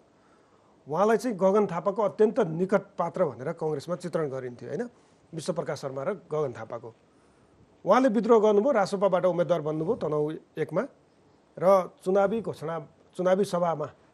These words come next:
सत्ता गठबन्धनका नेताको लर्को यति लाग्यो चितवनमा, चितवन र तनहुमा। र तनहु विशेष गरी गोविन्द भट्टराईलाई जिताउनका लागि काङ्ग्रेसका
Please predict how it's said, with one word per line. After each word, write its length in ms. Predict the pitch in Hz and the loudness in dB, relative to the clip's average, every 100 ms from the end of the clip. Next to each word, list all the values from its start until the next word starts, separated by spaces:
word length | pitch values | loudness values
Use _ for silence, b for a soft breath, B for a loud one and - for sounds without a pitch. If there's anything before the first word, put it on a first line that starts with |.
| _ _ _ _ _ _ _ _ _ _ _ _ _ | _ _ _ _ _ _ _ _ _ _ _ _ _
सत्ता 220 | 185 190 214 | -4 0 2
गठबन्धनका 500 | 202 185 208 190 185 | 2 2 0 2 0
नेताको 400 | 180 185 175 175 | 0 0 0 -2
लर्को 400 | 139 180 185 196 | 0 0 4 4
यति 200 | 170 185 | 2 -2
लाग्यो 260 | 151 151 | -2 -4
चितवनमा, 500 | 147 143 135 135 185 - _ 135 147 - | -8 -8 -8 -6 -8 -10 _ -18 -18 -14
चितवन 260 | 160 175 160 | -2 -2 -2
र 80 | |
तनहुमा। 420 | 151 131 131 151 254 _ _ - | -6 -6 -4 -4 -6 _ _ -10
र 120 | 160 | -10
तनहु 460 | - 190 208 220 | -2 4 10 10
विशेष 360 | 190 180 196 - | 8 0 -4 -2
गरी 300 | 170 180 262 _ _ _ 147 | 0 0 -2 _ _ _ -6
गोविन्द 300 | 180 185 185 - - _ _ _ _ _ - | 0 2 2 -2 -8 _ _ _ _ _ -14
भट्टराईलाई 340 | 135 175 185 156 | 0 4 4 4
जिताउनका 420 | 156 160 151 143 | 0 -2 -4 -6
लागि 180 | 143 196 | -6 -6
काङ्ग्रेसका 640 | 170 160 170 - 185 | -6 -6 -6 -4 -2